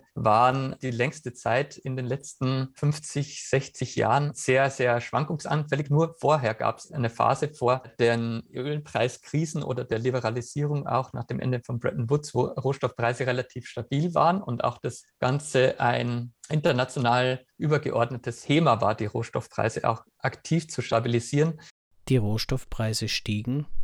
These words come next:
Speaker 1: Vor allem dann in nominellen Preisen auch ab den zweitausendern, als dann nochmal die Rohstofffinanzmärkte auch liberalisiert wurden und der Zugang für viele Finanzinvestoren auch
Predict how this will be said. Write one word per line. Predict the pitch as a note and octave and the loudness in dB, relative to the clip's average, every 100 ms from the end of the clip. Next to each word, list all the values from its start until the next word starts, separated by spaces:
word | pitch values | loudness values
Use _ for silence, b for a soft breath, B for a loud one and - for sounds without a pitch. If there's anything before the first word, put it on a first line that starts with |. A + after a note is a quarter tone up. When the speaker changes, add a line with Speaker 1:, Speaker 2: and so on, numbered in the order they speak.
| - - - | 2 -8 -12
Speaker 1:
Vor | - - | -10 0
allem | - C#3 E3 D3+ | 4 4 4 2
dann | D3 D3+ D3 | 0 0 -2
in | B2+ | -4
nominellen | A#2 C#3 C3+ B2+ C3 | -2 -2 -2 -4 -4
Preisen | - A#2+ B2+ C3+ | 0 0 0 -2
auch | A2+ - - | -2 -2 -4
ab | - | 0
den | B2+ A#2 | 0 0
zweitausendern, | - A#2 - G#2+ C#3 D3 C#3+ C#3+ B - | 2 0 2 2 4 2 0 -2 B 0
als | A#2+ - | 0 2
dann | - C3 | 2 4
nochmal | D3 C#3 C3 A#2 B2+ B2 - | 2 2 2 4 4 2 -6
die | A#2+ A#2+ A#2 A#2 - | -6 -4 -4 -4 -8
Rohstofffinanzmärkte | C#3+ C3 C3 B2 - - A#2 A2+ D3 - A2 A#2 - - B2 - | -2 0 0 -2 -2 0 2 2 0 -4 -2 -4 -4 -2 0 2
auch | B2+ - | 0 0
liberalisiert | C3 C3+ A#2+ A#2+ - D3+ D3 | -2 0 0 0 0 0 2
wurden | C3+ D3 D3 | 2 0 -2
und | A#2+ | -10
der | B2 | -10
Zugang | - C#3 C3+ B2 | -8 -2 0 0
für | - | -4
viele | A#2 B2 A#2+ | -4 -2 -2
Finanzinvestoren | - A2 A2+ - A2+ G#2+ - - G2 G#2 | -2 -6 -6 -6 -4 -4 -4 -2 0 0
auch | G#2 | -2